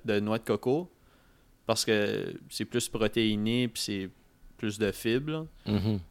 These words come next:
Speaker 1: Puis, puis, euh, je, je vais essayer de me faire des biscuits avec du, des, euh, du, euh, parce que j'en ai ici, là, du, euh, voyons, Chris, euh, du, du, euh,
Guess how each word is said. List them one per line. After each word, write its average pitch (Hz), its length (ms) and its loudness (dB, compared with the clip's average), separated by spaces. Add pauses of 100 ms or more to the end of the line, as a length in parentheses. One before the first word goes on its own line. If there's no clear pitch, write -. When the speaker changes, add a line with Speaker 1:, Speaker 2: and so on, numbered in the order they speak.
(100)
Speaker 1:
Puis, 110 360 2 (380)
puis, 113 280 2
euh, 104 340 4
je, 101 180 -8
je 110 160 -4
vais 113 60 4
essayer 156 180 0
de 175 80 0
me 139 60 6
faire 151 240 6
des 123 140 2
biscuits 131 680 0 (640)
avec 107 460 2 (260)
du, 110 360 -4
des, 113 420 2
euh, 104 560 2
du, 104 460 -4
euh, 95 480 0 (340)
parce - 160 -6
que 120 80 4
j'en 107 320 2
ai 123 80 0
ici, 135 420 -2
là, 156 140 2
du, 110 380 0
euh, 101 400 2 (1800)
voyons, 104 200 -2
Chris, 117 340 -8
euh, 98 580 -4 (1500)
du, 113 260 -10
du, 107 520 -2
euh, 98 460 0